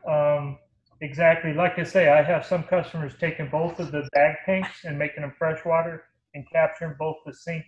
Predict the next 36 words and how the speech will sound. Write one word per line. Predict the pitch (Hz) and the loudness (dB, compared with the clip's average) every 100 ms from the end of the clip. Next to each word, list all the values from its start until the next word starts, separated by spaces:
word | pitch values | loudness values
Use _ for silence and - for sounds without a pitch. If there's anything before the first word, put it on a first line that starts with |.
| _ | _
and | 156 151 | -8 -6
the | 156 | -8
shower | - 160 151 160 156 160 | -6 -2 0 -2 -6 -8
under | 151 147 | -10 -12
the | 143 | -12
vehicle | 156 156 165 | -12 -12 -12
in | 143 | -14
the | 135 | -16
series | 165 151 147 | -12 -12 -12
of | 131 - | -16 -8
plumbing | 156 151 156 | -8 -6 -12
that | 151 151 | -14 -20
we | - | -12
capture | 160 151 - 160 _ _ _ - | -8 -8 -10 -18 _ _ _ -12
and | 139 143 170 | -10 -10 -8
letting | 160 | -10
them | 143 139 | -10 -10
drain | 156 147 | -8 -6
out | 147 151 - | -6 -6 -10
through | 143 | -6
that | 151 151 | -6 -4
hose. | 147 151 165 - _ _ _ - | -6 -6 -8 -14 _ _ _ -8
If | 139 170 | -8 -6
you're | 170 | 0
out | 160 160 | 0 0
remote | 156 156 160 - | -6 -6 -6 -8
camping | 156 151 170 | -10 -8 -8
and | 160 | -10
you | 139 _ _ _ | -10 _ _ _
leave | 143 | -14
the | 135 | -10
hose | 139 147 | -8 -8
on | 147 | -10
the | 135 | -12
ground, | 139 139 156 151 | -6 -4 -4 -6
you, | 131 | -12